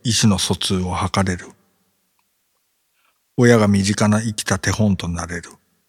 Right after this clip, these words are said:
周囲のろう共同体から援助してもらえる。すでに日常問題への対処法を知っている、などの利点があるからである。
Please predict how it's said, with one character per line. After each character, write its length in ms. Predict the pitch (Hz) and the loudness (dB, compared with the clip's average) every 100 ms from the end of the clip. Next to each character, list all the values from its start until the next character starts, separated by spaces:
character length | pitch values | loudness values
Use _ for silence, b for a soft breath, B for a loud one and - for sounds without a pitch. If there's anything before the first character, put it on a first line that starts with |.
| _ _ _ _ _ _ _ _ _ _ _ _ _ _ _ _ _ _ | _ _ _ _ _ _ _ _ _ _ _ _ _ _ _ _ _ _
周 360 | - - 127 107 | -2 4 6 6
囲 40 | |
の 160 | 95 92 | 4 2
ろ 200 | 101 101 | 2 2
う 20 | |
共 220 | - 107 101 | 2 0 2
同 220 | 98 95 | 0 -2
体 220 | 95 92 | -4 -6
か 120 | - | -6
ら 140 | 95 101 | -6 0
援 200 | 104 98 | 2 2
助 160 | 87 | 0
し 80 | - | -4
て 100 | - | -6
も 120 | 87 | -8
ら 160 | 85 82 | -8 -12
え 60 | |
る。 140 | - - _ _ _ _ _ _ _ _ _ _ _ _ _ _ _ _ _ _ _ _ _ _ | -12 -18 _ _ _ _ _ _ _ _ _ _ _ _ _ _ _ _ _ _ _ _ _ _
す 160 | - 127 | -2 4
で 100 | 117 | 6
に 160 | 104 98 | 6 4
日 320 | 101 95 110 | 2 2 2
常 160 | 110 | 4
問 300 | 107 110 107 | 6 6 4
題 220 | 98 90 90 | 2 -2 -6
へ 40 | |
の 140 | 87 | -8
対 240 | 87 95 92 | -6 -4 -2
処 160 | - | -2
法 240 | 92 95 90 | -2 -2 -2
を 80 | 90 | -2
知 180 | - - | -4 -6
っ 20 | |
て 120 | - | -4
い 100 | 92 | -4
る、 200 | 90 87 - _ _ _ _ _ _ | -4 -8 -12 _ _ _ _ _ _
な 180 | 110 107 | 0 2
ど 100 | 104 | 0
の 160 | 95 | -4
利 160 | 87 87 | -6 -8
点 220 | 95 95 | -4 -2
が 160 | 92 92 | -2 -6
あ 40 | |
る 100 | 87 | -8
か 160 | - - | -10 -10
ら 100 | - | -12
で 200 | - - | -10 -12
あ 120 | |
る。 80 | - | -12